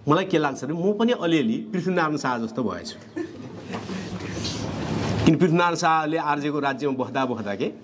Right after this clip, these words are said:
अलिअलि सरेछ क्या त्यो। र हामी सबै कस्तो भएछौँ त भन्दाखेरि चाहिँ पृथ्वीनारायण शाह भने के त भन्दाखेरि बढीभन्दा बढी जमिन कमाउन चाहने, सिमाना लम्बा र खेतीपाती टम्म जित्न पाए, त्यहाँबाट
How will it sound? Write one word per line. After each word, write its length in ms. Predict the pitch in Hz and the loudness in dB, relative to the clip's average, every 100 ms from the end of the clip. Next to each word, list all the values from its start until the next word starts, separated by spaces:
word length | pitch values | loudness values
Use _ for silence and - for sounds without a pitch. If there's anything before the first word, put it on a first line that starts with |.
| - - | -18 -2
अलिअलि 300 | 170 175 170 | 2 2 2
सरेछ 400 | - 180 165 147 | 2 2 4 0
क्या 160 | 113 208 220 | -2 -4 -4
त्यो। 80 | - 175 - - - - - - - - - - - - - | -6 -6 -6 -8 -10 -12 -14 -16 -16 -14 -14 -12 -8 -8 -2
र 80 | 285 | 0
हामी 220 | 285 285 | 0 0
सबै 280 | - 294 370 | 0 0 0
कस्तो 280 | 311 302 359 | 0 -2 -2
भएछौँ 400 | 269 139 185 165 | -4 -4 -6 -4
त 320 | 208 185 190 110 | -4 -4 -8 -6
भन्दाखेरि 400 | 127 139 113 101 | -2 -2 -4 -8
चाहिँ 240 | 143 208 - | -4 -4 0
पृथ्वीनारायण 320 | 226 262 247 | 4 4 4
शाह 160 | 247 240 | 2 2
भने 180 | 196 220 | 0 -2
के 80 | 233 | -4
त 160 | 226 - - - | -6 -10 -20 -8
भन्दाखेरि 340 | 139 147 196 175 | -2 0 0 0
बढीभन्दा 420 | 156 226 202 202 220 | 0 2 0 0 0
बढी 140 | 196 214 | 0 0
जमिन 260 | 208 220 226 | 2 0 -2
कमाउन 260 | 214 214 208 | 0 0 0
चाहने, 260 | 202 190 190 - - - _ _ - - - - - | -2 -2 -6 -14 -20 -20 _ _ -20 -20 -20 -18 -2
सिमाना 420 | - 185 175 170 | 2 4 4 0
लम्बा 400 | 151 165 180 196 196 | 0 -2 4 4 4
र 80 | 302 285 | 0 -4
खेतीपाती 520 | - 214 208 185 175 220 - | -2 -2 0 -6 -4 -4 0
टम्म 460 | 349 415 381 330 | -2 -2 -10 -4
जित्न 280 | 175 175 - 165 | -4 -2 -2 2
पाए, 240 | 175 226 | 2 2
त्यहाँबाट 240 | 190 196 | 0 0